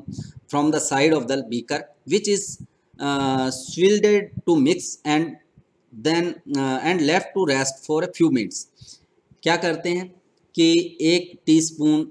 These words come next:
कह लो, एक चम्मच जो भी आपका extract है जिसको आपने छान के तैयार किया है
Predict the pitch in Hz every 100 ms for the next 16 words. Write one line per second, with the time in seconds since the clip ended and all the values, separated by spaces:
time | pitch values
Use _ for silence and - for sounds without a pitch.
0 | - 113 113 127 - - 160 160 - 143
1 | 139 156 156 - - _ _ _ 131 147
2 | 165 151 160 - 123 - - 151 147 -
3 | 117 107 127 - 143 156 151 147 123 127
4 | 120 143 135 - _ - 127 135 135 120
5 | 120 131 -